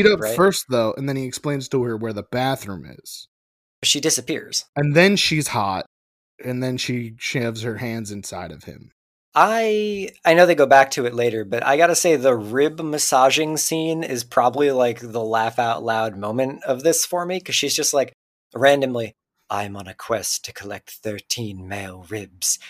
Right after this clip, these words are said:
Speaker 2: She's got this, like, velvet-lined case or whatever with, like, twelve ribs in it already. And then she just starts massaging him till this rib pokes out, 'cause that's how anatomy works. And I loved it. I didn't understand it, even a little bit, but I thought it was great.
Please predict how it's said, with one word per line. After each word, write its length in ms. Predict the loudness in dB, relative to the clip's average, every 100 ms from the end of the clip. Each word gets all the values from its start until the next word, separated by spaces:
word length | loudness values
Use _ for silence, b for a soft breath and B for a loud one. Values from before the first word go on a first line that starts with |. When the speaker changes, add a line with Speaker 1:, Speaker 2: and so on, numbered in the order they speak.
| -6
Speaker 2:
She's 160 | 2 6
got 160 | 6
this, 160 | 6 2
like, 140 | 0
velvet-lined 920 | 0 0 0 -2 -4 -2 -2 -4 -8
case 480 | -8 -6 -4 -2 -2
or 80 | -2
whatever 420 | -2 -4 -2 -6
with, 200 | -6 -6
like, 220 | -6 -8 -6
twelve 380 | 0 0 0 -6
ribs 260 | -4 -2 -2
in 100 | -6
it 80 | -4
already. 400 | -2 -2 -4 -6 _ _
And 80 | 2
then 80 | 2
she 120 | 2
just 180 | 2 2
starts 300 | 0 -6 -6
massaging 540 | -2 0 2 2 2 -4
him 200 | -8 -14 _ _ _
till 140 | -4 0
this 160 | 0
rib 340 | 4 2 2 -2
pokes 300 | 0 2 2
out, 260 | 2 2
'cause 120 | -4 -2
that's 200 | -2 0
how 120 | -2
anatomy 400 | 0 0 -2 -4
works. 480 | -6 -6 -2 -2 -4 _ -4
And 460 | 2 2 2 -4 -10 _ _ _ _ 6
I 80 | 8
loved 260 | 10 6
it. 120 | 2 2
I 60 | 4
didn't 160 | 6
understand 480 | 4 2 0 0 4
it, 160 | 2 0 -4
even 160 | 0
a 80 | 2
little 220 | 4 4
bit, 260 | 4 0 -2 _ _ 4
but 240 | 6 6
I 100 | 4
thought 160 | 4 4
it 40 |
was 120 | 2 -4
great. 280 | -4 -6